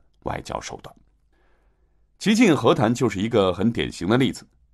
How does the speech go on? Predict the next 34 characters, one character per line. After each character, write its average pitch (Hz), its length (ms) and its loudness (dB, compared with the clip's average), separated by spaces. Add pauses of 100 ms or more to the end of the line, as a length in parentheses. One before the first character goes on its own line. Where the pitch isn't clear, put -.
(120)
我 69 100 -6
先 87 240 -6
交 101 160 -2
代 92 100 0
几 76 160 -12
句 90 120 -10
后 - 220 -2
话。 - 220 -12 (640)
和 175 140 4
谈 180 220 4
之 202 120 0
后， 180 360 0
盟 120 200 2
约 156 140 4
的 139 100 2
效 127 200 2
力 104 140 2
一 123 180 -2
直 107 180 -2
持 110 220 -2
续 113 160 -2
了 92 100 0
几 85 160 -8
十 110 140 -4
年， 104 280 0 (320)
等 85 200 -4
到 85 160 4
田 120 240 0
和 107 120 0
升 156 220 -2
格 113 140 4
为 113 120 2
诸 147 160 -2
侯， 117 400 4